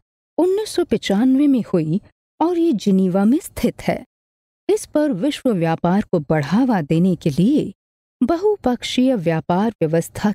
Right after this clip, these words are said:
के विकास का उत्तरदायित्व है। विश्व व्यापार संगठन का वित्तीय सदस्य देशों का अंशदान अंतर्राष्ट्रीय व्यापार में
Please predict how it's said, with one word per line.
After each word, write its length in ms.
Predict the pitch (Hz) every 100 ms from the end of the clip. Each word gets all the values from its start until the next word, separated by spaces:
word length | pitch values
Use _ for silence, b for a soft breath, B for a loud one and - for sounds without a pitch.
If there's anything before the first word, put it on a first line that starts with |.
| -
के 260 | 202 240 - _ -
विकास 640 | 165 170 - 175 190 226
का 200 | - 285
उत्तरदायित्व 920 | 285 262 - 339 359 285 269 202 - 165
है। 220 | 131 - - _ _ _ _ _ _
विश्व 460 | 160 220 - - 170
व्यापार 540 | 160 156 - 175 190
संगठन 680 | - 185 180 196 - 247 254
का 340 | - 165 143 - _ _
वित्तीय 640 | 233 269 - 349 349 370 370
सदस्य 680 | - 240 233 302 - 240
देशों 460 | 160 160 160 - 269
का 240 | - 165 170 -
अंशदान 840 | 233 302 339 - 175 175 160 147 196 _ _ _ -
अंतर्राष्ट्रीय 1000 | 359 403 403 370 233 240 - - 240 220
व्यापार 580 | 160 156 - 170 214 247
में 160 | 247